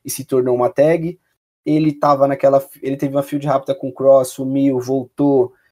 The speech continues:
é, não se encontrou com, com ninguém, apareceu pra brigar com o Thatcher e foi uma rivalidade que construiu sem um encostar no outro, ou só uma conversa ali, conversa lá, até eles se envolverem de vez e acabar na Fight Pit.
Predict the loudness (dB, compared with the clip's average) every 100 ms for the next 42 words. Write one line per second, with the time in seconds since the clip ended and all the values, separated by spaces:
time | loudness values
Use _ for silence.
0 | _ _ 0 2 4 2 -2 -2 -6 -4
1 | -4 -4 -6 -6 -6 -6 -4 -4 -4 -2
2 | -2 -2 -2 -2 -2 -4 -4 -2 0 0
3 | 0 0 0 -4 -6 -4 -4 -6 -8 -8
4 | -4 -2 -4 _ -20 -12 -6 -4 0 -2
5 | 0 0 -2 -6 -12 -4 -4 -4 -4 -2
6 | 0 0 0 -4 _ _ -10 -4 0 2
7 | 0 -2 -2 0 0 -2 -4 -2 -2 0
8 | -2 -2 -2 -4 -2 0 0 -2 -6 -2
9 | -2 -2 -4 -8 -8 -6 -6 -4 -2 -2
10 | -4 -16 -6 -4 -2 0 0 0 -2 -2
11 | 0 -2 -2 -6 -2 -2 -2 -6 -4 -4
12 | -4 -6 -8 -10 -8 -6 -6